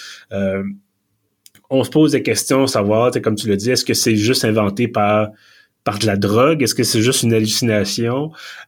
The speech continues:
Euh, ou effectivement, est-ce que, euh, est-ce qu'il se trouve dans un monde qui est un peu parallèle au nôtre, où les choses sont toutes plus extrêmes,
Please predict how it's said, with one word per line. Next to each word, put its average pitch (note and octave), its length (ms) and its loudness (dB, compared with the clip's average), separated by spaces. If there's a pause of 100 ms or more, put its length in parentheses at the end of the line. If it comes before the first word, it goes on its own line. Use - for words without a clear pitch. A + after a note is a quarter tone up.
(100)
Euh, G2 460 0
ou D3+ 200 4
effectivement, A#2 840 0
est-ce A2+ 280 -4
que, B2+ 520 -2 (640)
euh, G2 400 -8 (580)
est-ce - 120 -8
qu'il - 100 -4
se - 60 -4
trouve D#3+ 160 0
dans B2+ 180 2
un A#2+ 120 2
monde C#3 360 2
qui A#2+ 100 -4
est G#2+ 100 -4
un G#2+ 80 0
peu C#3 140 0
parallèle A#2+ 440 2
au A2 120 2
nôtre, C#3 340 2
où C3 60 0
les A2+ 140 2
choses D3+ 340 2
sont G#2+ 180 -2
toutes D#3+ 340 -6
plus A#2+ 320 -4
extrêmes, A2 920 -4